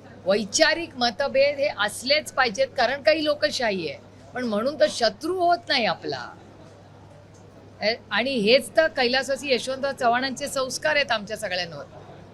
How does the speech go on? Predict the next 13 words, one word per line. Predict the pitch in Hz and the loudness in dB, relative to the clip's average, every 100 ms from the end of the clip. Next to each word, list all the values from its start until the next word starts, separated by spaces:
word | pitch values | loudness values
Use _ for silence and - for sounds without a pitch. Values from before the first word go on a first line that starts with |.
| - - - - - | -20 -20 -20 -8 -4
आणि | 226 | -2
माझे, | 220 196 208 196 285 277 | 2 2 2 4 2 2
मी | 233 254 302 | -4 0 2
तर | |
सगळ्याच | 294 247 262 294 | 2 2 2 0
पक्षाच्या | - 269 - 277 302 | 0 0 2 0 0
सगळ्याच | - 302 339 294 | -2 2 2 2
लोकांची | 269 269 233 | -2 0 -2
बोलते. | 247 240 | -6 -6
आणि | 262 294 220 | -8 -8 -2
डायलॉग | 190 190 240 294 311 | 0 2 2 0 0
बंद | 214 247 311 330 | -2 0 0 2
करणं | 311 269 233 208 | 2 0 -4 -4